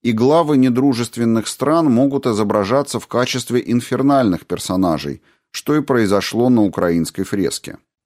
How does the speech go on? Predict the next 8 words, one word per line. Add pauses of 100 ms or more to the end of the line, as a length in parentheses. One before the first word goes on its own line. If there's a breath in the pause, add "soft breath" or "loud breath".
(280)
Путин,
а
также
патриарх
Кирилл
и
русские
солдаты —